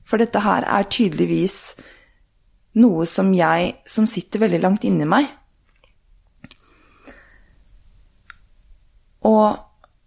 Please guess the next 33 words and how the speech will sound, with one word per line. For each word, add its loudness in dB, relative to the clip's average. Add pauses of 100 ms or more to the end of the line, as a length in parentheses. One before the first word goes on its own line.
(640)
jeg 0
har 2 (800)
funnet 2
ut -2
at -2
jeg 0
har 2
jo 4 (300)
bygget 0
opp -6
utrolig 0
mange, 2 (480)
eller 0
jeg -2
har, 0 (720)
eh, 0
dannet 0
meg -2
utrolig 0
mange 2
forsvarsmekanismer. -2 (1000)
Ehm, 2 (840)
så -2
jeg 4
har 2
veldig 2
mange -2
forsvarsmekanismer -2
når 4
det -4
kommer -4
til -4
å 0